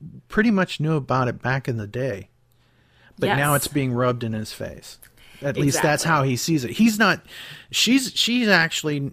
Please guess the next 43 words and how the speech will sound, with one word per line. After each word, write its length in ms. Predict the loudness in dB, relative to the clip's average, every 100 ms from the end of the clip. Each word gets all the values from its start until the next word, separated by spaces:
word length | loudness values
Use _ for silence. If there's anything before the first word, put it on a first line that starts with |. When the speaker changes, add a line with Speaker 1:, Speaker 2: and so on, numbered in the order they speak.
| -8
Speaker 1:
not 280 | -6 -4 -2
wanting 280 | -2 -2 -2
him 160 | -4
to 100 | -4
know 180 | -4 -2
anything 380 | -2 -4 -6 -6
about 320 | -4 -4 -4
it. 100 | -8 -16 _ _
But 260 | -4 -4 -6
in 160 | -6 -4
his 320 | 0 2 2
mind, 460 | -2 -6 -8 -12 -16 _ _ _ _ _ _ _ _ _ _
you 140 | -4 -2
know, 280 | -2 -6 -8
it, 140 | -6 -2
it's 200 | -2 0
almost 340 | 2 2 2
like 200 | 0 0
a 100 | -2
kind 240 | -2 -2 0
of 60 | -2
a 60 |
situation 600 | -4 -4 -4 -4 -4 -4
like, 200 | -4 -2
"Okay, 320 | -4 -2 -4
so 160 | -2 -4
you 160 | -4 -4
cheated 400 | -4 -2 -2 -4
once, 580 | -4 -4 -6 -8 -12 -18 _ _ _ _ _ _ _ _
fine. 500 | -12 -6 -4 -6 -14 -20 _ _ _ -14 -6
Don't 200 | -4 -2
rub 200 | -2 -2
it 40 |
in 120 | -4
my 140 | -6 -8
face 380 | -8 -8 -8
later." 400 | -8 -8 -8 -12 -12
And 200 | -8 -4
now 420 | -2 -2 -2 -6 -10
he's 380 | -10 -8 -8 -6
getting 320 | -4 -2 -4
the 80 | -4
bill. 380 | -2 -4 -6